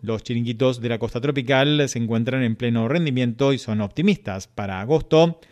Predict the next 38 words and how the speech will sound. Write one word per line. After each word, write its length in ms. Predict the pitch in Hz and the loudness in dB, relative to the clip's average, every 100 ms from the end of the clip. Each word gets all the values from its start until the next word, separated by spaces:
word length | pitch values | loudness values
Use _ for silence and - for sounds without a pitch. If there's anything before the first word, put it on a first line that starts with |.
| _ _ - | _ _ -4
Y 120 | 135 | 0
muere 280 | 139 165 156 | 4 6 6
una 160 | 156 | 6
bañista 480 | 151 139 139 - 147 | 6 4 -2 -2 -2
en 100 | 139 | 0
la 160 | 123 113 | 0 0
playa 260 | 131 127 | 0 2
del 120 | 139 | 0
Sotillo 360 | 127 110 123 123 | -2 -6 -2 0
de 120 | 131 | -2
Castel 400 | 120 104 127 120 | -4 -4 -2 -2
de 100 | 110 | -4
Ferro, 460 | - 123 120 131 131 - _ _ | -4 -2 2 0 0 -12 _ _
la 200 | 127 127 | 0 2
lamentable 420 | 123 127 127 123 | 2 2 4 4
noticia 500 | 127 107 98 107 113 - _ | 2 -2 -6 -4 -6 -8 _
que 120 | - 123 | -6 -2
les 240 | 120 117 | -2 -2
contábamos 580 | 123 107 98 101 110 120 | -6 -6 -4 -4 -4 -6
el 140 | 117 | -6
día 300 | 120 123 123 | -2 -2 -2
ocho, 480 | - 175 - 170 185 - _ _ - | -2 -2 4 4 4 0 _ _ -2
además 320 | 151 147 139 | 0 2 2
de 140 | 143 | 0
que 100 | 127 | 2
la 120 | 143 | 0
Junta 420 | 139 135 131 139 135 | 0 -2 2 2 2
recomienda 560 | 123 123 127 131 127 | 2 0 0 2 2
no 240 | 120 143 175 | 2 4 4
bañarse 460 | 139 135 131 - | 2 0 -2 -2
en 120 | 139 | -2
parte 380 | 117 120 113 143 | 0 -2 -2 -2
de 100 | 131 | 0
la 200 | 120 113 | -2 -2
playa 280 | 120 117 110 | -4 -2 -2
de 80 | 104 | -4
la 120 | 101 | -2
Charca, 580 | 190 175 123 147 156 | 0 2 4 2 2